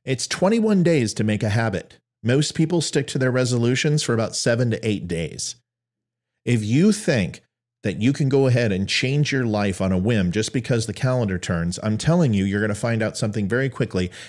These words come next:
It's just like every other day. It's just date and time.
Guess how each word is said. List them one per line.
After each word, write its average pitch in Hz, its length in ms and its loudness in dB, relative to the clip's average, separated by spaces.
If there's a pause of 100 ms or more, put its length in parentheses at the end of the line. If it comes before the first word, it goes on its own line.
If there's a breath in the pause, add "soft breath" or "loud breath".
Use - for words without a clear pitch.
It's 120 200 -4
just - 240 -2
like 117 240 -2
every 117 280 0
other 98 220 0
day. 123 360 0 (360 loud breath)
It's 143 200 -2
just 98 320 -2
date 92 280 -2
and 92 160 -2
time. 107 520 0